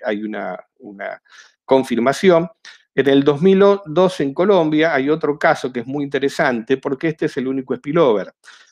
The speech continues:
O sea, el único spillover que se ha, mm, publicado en, o, este, en América, y no sé si hay en otro lado publicado, esto es que esa variante cuatro,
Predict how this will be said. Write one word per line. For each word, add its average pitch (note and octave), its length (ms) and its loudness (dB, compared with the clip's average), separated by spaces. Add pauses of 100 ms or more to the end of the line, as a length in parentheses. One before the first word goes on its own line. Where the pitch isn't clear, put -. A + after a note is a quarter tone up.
(120)
O B2+ 80 -6
sea, C#3+ 420 2 (140)
el A#2+ 180 -6
único E3 240 -4
spillover D#3+ 360 0
que B2 100 -10
se - 140 -4
ha, C#3+ 200 -2
mm, A#2+ 220 -10 (100)
publicado C#3+ 580 -2
en, B2+ 80 -6
o, A#2+ 280 -10
este, A2 720 -8
en A#2 100 -4
América, C#3 560 -2
y A#2+ 140 -6
no A2+ 120 -6
sé - 180 -8
si - 120 -8
hay G#2+ 140 -6
en A2 80 -6
otro A#2+ 200 -8
lado A#2+ 280 -2
publicado, B2+ 680 -2
esto D3+ 360 0
es C#3 260 4 (500)
que D3+ 300 2
esa C#3 180 0
variante B2+ 720 0
cuatro, F3+ 600 0